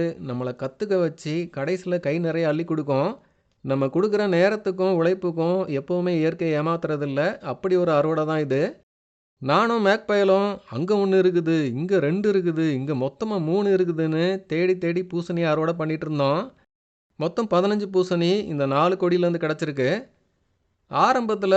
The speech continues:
பூச்சி தாக்குதல், நோய் தாக்குதல், மயில், எலின்னு ரவுண்டு கட்டி அடிக்கும்போது நம்ம நிலைமை இப்படி தான் இருக்கும். நம்ம பூச்சி விரட்டி அது இதுன்னு தெளிக்கும்போது நிறைய நேரங்கள்ல நம்ம பண்றது பூச்சிகளுக்கெல்லாம் இப்படி தான் இருக்கும். "தம்பி, அப்படி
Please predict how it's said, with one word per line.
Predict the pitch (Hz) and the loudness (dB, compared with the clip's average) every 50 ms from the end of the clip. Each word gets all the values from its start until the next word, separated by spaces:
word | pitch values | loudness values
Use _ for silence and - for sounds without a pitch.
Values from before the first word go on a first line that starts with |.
| 202 196 | 4 2
பூச்சி | 196 185 190 202 202 208 196 | 0 -2 -2 -2 -2 -2 0
தாக்குதல், | 180 185 180 170 175 165 170 175 170 160 | 4 4 4 4 2 2 2 2 2 0
நோய் | 151 156 175 185 180 | 0 0 -2 0 0
தாக்குதல், | 180 170 165 165 160 151 156 156 160 165 156 - 123 127 | 0 0 0 0 -2 -2 -2 -2 -2 -4 -6 -6 -6 -4
மயில், | 131 135 147 160 170 170 170 165 - 151 | -4 -2 -2 -2 -2 -2 -2 -4 -4 -4
எலின்னு | 143 147 160 165 170 170 170 165 147 | -2 -2 0 0 0 0 0 0 0
ரவுண்டு | 135 143 170 180 165 | 0 0 -2 -2 -2
கட்டி | 170 170 160 165 | -2 -2 0 0
அடிக்கும்போது | 156 151 151 151 156 151 143 143 143 135 143 156 165 175 - - | 0 0 -2 -2 -4 -2 -2 -2 -2 0 -2 -2 -2 -2 -4 -4
நம்ம | 139 127 127 127 | -6 -6 -4 -4
நிலைமை | 127 127 131 156 165 165 156 | -4 -2 -2 -2 -2 -4 -4
இப்படி | 156 151 156 | -4 -4 -2
தான் | 160 156 156 | -2 0 -2
இருக்கும். | 143 135 135 131 147 196 254 247 - _ _ _ _ _ _ _ _ _ _ - | 0 0 0 0 -2 -2 -4 -8 -14 _ _ _ _ _ _ _ _ _ _ -10
நம்ம | 127 123 123 127 123 | -8 -6 -4 -4 -4
பூச்சி | 123 160 220 208 208 208 | -2 -2 -2 0 0 2
விரட்டி | 208 202 202 185 180 185 185 | 2 4 2 4 4 4 6
அது | 185 170 165 170 175 | 6 6 4 2 2
இதுன்னு | 175 185 180 180 175 | 2 0 0 0 0
தெளிக்கும்போது | 165 165 185 185 185 180 170 165 165 160 156 160 175 160 | 0 0 0 0 0 0 0 0 0 0 0 0 0 -2
நிறைய | 135 135 139 156 170 190 | -2 -4 -2 -2 0 0
நேரங்கள்ல | 185 180 170 160 165 160 156 151 151 156 165 | 0 0 -2 -2 -2 -2 -4 -4 -4 -4 -4
நம்ம | 151 147 151 143 - 143 | -4 -4 -4 -4 -4 -4
பண்றது | 147 160 160 165 165 151 147 151 165 175 170 | -4 -2 -2 -2 -2 0 0 0 -2 -2 -4
பூச்சிகளுக்கெல்லாம் | 170 175 170 180 175 175 175 175 165 156 156 156 156 160 156 | -4 -6 -4 -2 -2 0 0 0 -2 -2 -4 -4 -4 -4 -4
இப்படி | 139 151 151 151 | -6 -6 -4 -2
தான் | 160 156 151 | -2 -2 -2
இருக்கும். | 147 131 135 135 147 208 - - _ _ _ _ _ _ _ _ _ _ 123 | -2 -2 -2 -2 -4 -6 -8 -12 _ _ _ _ _ _ _ _ _ _ -2
"தம்பி, | 131 151 175 185 180 170 165 147 | 0 2 4 6 6 6 6 6
அப்படி | 131 127 139 156 156 | 4 2 2 0 0